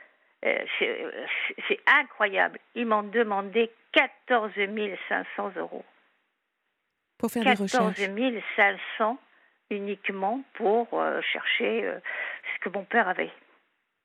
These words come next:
Speaker 2: C'est, c'est pas rien
Speaker 1: Voilà.
Speaker 2: comme somme, hein. Oui, effectivement.
Speaker 1: Ah, c'est
Speaker 2: Ouais,
Speaker 1: pas
Speaker 2: ouais,
Speaker 1: rien.
Speaker 2: ouais.
Speaker 1: Mais tout ça dans un but pour que je n-, n'aille pas plus loin.
Speaker 2: Oui, je, j'entends. J'entends.
Speaker 1: C'est, c'est,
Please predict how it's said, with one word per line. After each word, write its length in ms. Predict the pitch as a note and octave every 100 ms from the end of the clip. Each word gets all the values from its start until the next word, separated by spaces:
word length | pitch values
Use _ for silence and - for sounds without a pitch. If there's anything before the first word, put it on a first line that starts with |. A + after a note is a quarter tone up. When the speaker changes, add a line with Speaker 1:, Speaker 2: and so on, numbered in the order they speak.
| _ _ - _ _ -
Speaker 2:
C'est, 280 | - - - _ _ _ _ _ _
c'est 140 | - -
pas 80 | B3
rien 240 | C#4 F3
Speaker 1:
Voilà. 160 | G3+ G3+
Speaker 2:
comme 80 | -
somme, 220 | F3 E3
hein. 160 | E3+ A3
Oui, 120 | G#3
effectivement. 400 | F#3 E3 - G#3+ B3
Speaker 1:
Ah, 200 | B3+ C4+ -
c'est 140 | G3+
Speaker 2:
Ouais, 60 | F#3+
Speaker 1:
pas 100 | F3+
Speaker 2:
ouais, 80 | F3+
Speaker 1:
rien. 240 | A#3+ A3+ G3+
Speaker 2:
ouais. 160 | F3+ - _ _ _ _ _ - _ _
Speaker 1:
Mais 160 | A#3+ C4+
tout 160 | D4 E4 G4
ça 120 | F4
dans 200 | C4+ B3
un 140 | A#3 A3+
but 300 | G#3 E4+ -
pour 280 | - B3+ -
que 140 | C4
je 140 | - A#3
n-, 260 | A3+ A3+ - A3
n'aille 220 | C#4+ B3+ -
pas 140 | F4 F4
plus 200 | D4+ D#4+
loin. 320 | D4+ C4 C4+ - -
Speaker 2:
Oui, 140 | A#3+
je, 240 | C4 G#3+ G3
j'entends. 380 | G3 A#3+ G3+ G3 _ _ _ _
J'entends. 400 | A#3 G#3+ G#3 E3 - - -
Speaker 1:
C'est, 260 | B3 A3+
c'est, 60 | -